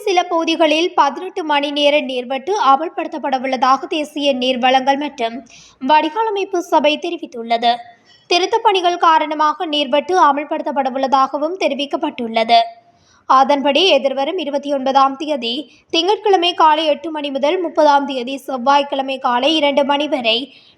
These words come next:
நீர்வெட்டு அமல்படுத்தப்படவுள்ளது. அந்த வகையில், போபே, பொத்தல, கபுகவல, ரத்கம மற்றும் பூசா ஆகிய பகுதிகளில் இவ்வாறு நீர்வெட்டு அமல்படுத்தப்படவுள்ளது.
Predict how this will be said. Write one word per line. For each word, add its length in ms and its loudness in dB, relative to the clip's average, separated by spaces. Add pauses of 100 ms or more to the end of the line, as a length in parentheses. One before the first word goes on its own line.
(140)
நீர்வெட்டு 600 0
அமல்படுத்தப்படவுள்ளது. 1120 0 (480)
அந்த 280 2
வகையில், 560 0
போபே, 480 4
பொத்தல, 560 -2
கபுகவல, 680 4 (320)
ரத்கம 640 2
மற்றும் 360 -4
பூசா 280 0
ஆகிய 360 2
பகுதிகளில் 800 -4 (220)
இவ்வாறு 540 2
நீர்வெட்டு 460 -2 (160)
அமல்படுத்தப்படவுள்ளது. 1040 0